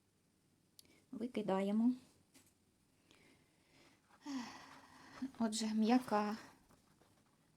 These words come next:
Ні, ця тверда, ця тверда, але вони біля основи не тримаються. Ось, бачите, воно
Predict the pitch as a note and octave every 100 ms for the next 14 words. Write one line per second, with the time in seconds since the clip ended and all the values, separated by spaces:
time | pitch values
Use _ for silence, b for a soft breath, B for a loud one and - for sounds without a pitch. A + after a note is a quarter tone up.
0 | _ _ _ G#3+ G3+ G3 A#3 B3+ B3+ B3
1 | B3 B3 A#3 - A#3+ A#3+ A3+ - A3 B3
2 | A#3+ B3 A3+ A3 A3 A3+ A#3+ C4 A#3 A#3
3 | - B3 G#3+ F#3 F3 - F3+ F3+ A3 A#3+
4 | - G3 G#3 G#3+